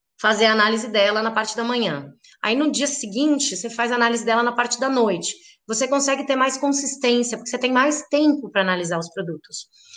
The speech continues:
E isso é um aspecto que eu acho super positivo e ainda, assim, não que, ah, eu não goste, eu prefiro o concurso quando você consegue focar e você fica quatro dias lá só degustando e aprendendo. Mas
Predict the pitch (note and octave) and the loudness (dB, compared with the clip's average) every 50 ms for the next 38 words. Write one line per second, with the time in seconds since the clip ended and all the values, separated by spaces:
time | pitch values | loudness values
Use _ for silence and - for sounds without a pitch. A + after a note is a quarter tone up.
0 | - - - - - A#3 A#3+ A#3+ C#4 C#4 - - D4+ C#4+ C#4 C#4 C#4 C4+ C4+ C4+ | -20 -20 -16 -6 0 4 4 6 6 4 4 6 6 6 8 8 6 4 4 2
1 | - C4 C4+ C4+ C4+ - C4+ C4+ C4+ C4 B3+ C4 - - - A#3 D4+ D4 D4+ D4 | 2 0 0 0 -2 -6 -4 -2 0 0 0 0 -2 -4 -4 -2 -2 -2 0 0
2 | C#4 B3+ C4 C4 - - B3+ C4+ C#4 C4 D4+ D4+ D4 C#4+ D4 D4+ D4+ D4 D4 - | -2 0 0 0 0 2 2 0 0 2 4 6 6 6 6 4 4 4 2 0
3 | - _ _ - A#3 A3+ - A#3 G#3 G3 F#3+ G3 G#3 A#3+ C#4 C#4+ C#4 C#4 C#4+ C#4+ | -10 _ _ -6 -4 -2 -2 -2 -2 -2 -2 0 0 0 0 -2 -2 0 0 0
4 | C#4 C#4 C#4 C#4+ - - - _ _ _ _ - G#3+ G#3+ G#3+ G#3 G3+ G3+ G3+ G#3 | 0 -2 -6 -14 -18 -20 -20 _ _ _ _ -2 2 4 4 4 4 4 4 2
5 | G#3 A3 A3+ B3+ C#4 A#3 A3 G#3 G3+ F#3+ G3 - G#3 G3 F#3+ F#3+ A3 A#3+ B3 B3 | 2 2 2 2 4 4 6 6 6 4 2 0 -4 -6 -6 -2 -2 -2 -2 -2
6 | - - B3+ B3+ C#4+ C#4+ - C#4 C4+ B3+ B3+ A#3+ A#3+ A3+ A3 - B3 - B3+ B3 | -4 -2 0 0 0 -2 -2 -2 -4 -4 -2 -4 -4 -4 -6 -8 -4 -2 -2 -2
7 | A#3 B3 - B3 A#3+ A#3+ A#3+ A#3+ A#3 A3+ - - C4 B3+ C4 - A3+ A3+ A#3 A#3 | -2 -4 -4 -4 -4 -4 -4 -4 -6 -6 -4 -4 -4 -2 2 2 4 4 4 2
8 | - A#3+ A3+ - A3 - - A3 A3+ A#3 B3 C4 A3+ A3 B3 A#3+ G#3+ G#3+ G3+ G3+ | -2 -4 -8 -10 -10 -2 0 2 2 2 0 -4 -2 0 0 0 0 2 2 2
9 | G#3+ G#3+ - A3 G#3 A#3 A#3 A#3 A#3+ - - A3 A3 A3 A3+ A3+ - C4 C4+ C#4 | 2 2 0 -2 0 -2 -2 -2 -4 -6 -4 -2 0 0 0 0 0 0 0 2
10 | A#3 F#3 E3 D#3+ D3+ - - - - - - - - - - _ _ _ _ _ | 2 0 0 -2 -6 -10 -18 -20 -20 -20 -20 -20 -20 -20 -20 _ _ _ _ _
11 | - A3+ G#3+ G3+ G#3 G#3 G#3 G3+ G#3+ A3 A3 A3+ - | -2 2 4 6 6 6 4 4 2 0 -2 -4 -8